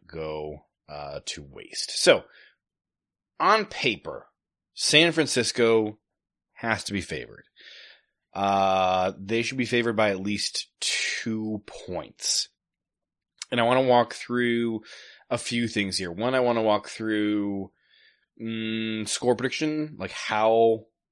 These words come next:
how I arrive at that. And we're also going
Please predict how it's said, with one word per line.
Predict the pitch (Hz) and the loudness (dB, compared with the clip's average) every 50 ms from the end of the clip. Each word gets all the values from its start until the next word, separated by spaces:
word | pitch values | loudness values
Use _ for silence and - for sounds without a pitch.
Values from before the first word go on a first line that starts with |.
| _ _ _ _ - | _ _ _ _ -16
how | - - - 107 107 107 104 | -14 -6 -2 0 2 4 4
I | 104 104 | 4 4
arrive | 101 98 98 95 98 98 95 | 4 4 4 4 4 2 0
at | 104 92 - | -2 -6 -4
that. | 107 107 113 120 110 - _ _ - - - - _ _ _ _ - | -2 -2 0 -2 -4 -6 _ _ -20 -20 -20 -20 _ _ _ _ -2
And | 107 107 110 107 107 107 107 107 104 | 0 2 4 4 4 4 2 0 -2
we're | 101 110 113 - | -2 -2 -2 0
also | 117 117 120 123 - - 135 127 123 120 | 2 2 2 2 0 0 2 2 2 0
going | 120 107 110 113 113 113 113 110 110 110 | 0 -2 -4 -2 -2 -2 -2 -4 -4 -6